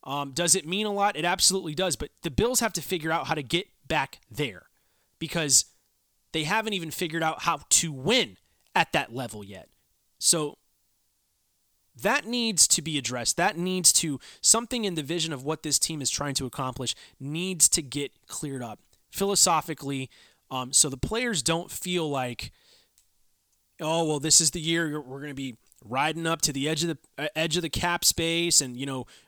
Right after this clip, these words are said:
hopefully we can sign enough players to stay competitive," and, and fans feel the same way too. Like, no, let's, let's have, let's have a sense of culture on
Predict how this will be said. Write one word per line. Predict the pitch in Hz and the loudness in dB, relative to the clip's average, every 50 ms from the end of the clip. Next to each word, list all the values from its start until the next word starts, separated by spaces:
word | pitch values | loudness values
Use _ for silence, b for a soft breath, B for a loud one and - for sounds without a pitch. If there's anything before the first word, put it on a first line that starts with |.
| B - | B -4
hopefully | - 160 165 - - 175 175 170 | -2 -2 -2 -2 -2 -2 -2 -2
we | 165 160 | -2 -4
can | - 147 135 | -6 -2 2
sign | - - 156 156 156 | 2 4 4 2 0
enough | 156 156 156 - - | 0 -2 -2 -4 -4
players | - - 170 170 165 165 170 165 147 - | -4 -2 -2 0 0 0 0 0 0 -2
to | - 139 127 B B B B B | -2 -2 -4 B B B B B
stay | - - 160 151 156 | -4 -2 -2 -2 -2
competitive," | - 151 135 123 156 165 160 160 160 160 160 160 160 151 139 | -4 -4 -4 -2 -2 0 0 0 0 0 0 0 0 -2 -4
and, | 127 127 | -6 -8
and | 131 135 135 131 123 | -8 -8 -10 -10 -8
fans | - 156 156 160 160 151 - | -8 -6 -4 -2 -2 -2 -2
feel | - 165 160 | 0 -2 0
the | 156 147 | 2 2
same | - - 160 160 160 | 2 2 2 0 -2
way | 160 151 151 | -2 -4 -2
too. | 143 - - 160 160 165 160 156 | -2 -2 -2 -2 -2 -2 -2 -2
Like, | 151 147 147 - B B B B B B B B B _ - | -2 -4 -4 -6 B B B B B B B B B _ -2
no, | 226 233 | -2 0
let's, | 208 202 208 - - | 2 2 2 2 2
let's | 202 220 208 - - | 2 2 2 2 2
have, | - 240 240 240 240 208 170 - _ _ _ _ _ _ _ _ _ _ - | 2 0 -2 -2 -2 -2 -4 -10 _ _ _ _ _ _ _ _ _ _ -6
let's | 220 240 - - | 0 4 4 4
have | 277 269 247 | 4 4 4
a | 220 | 4
sense | - - 226 214 - | 6 6 6 4 2
of | 180 147 | 0 0
culture | - - 175 165 160 - - 156 135 117 b b b b b b _ - | 0 0 0 2 2 2 2 2 0 -2 b b b b b b _ -8
on | 143 143 143 143 143 135 131 127 | -6 -6 -4 -4 -4 -6 -8 -10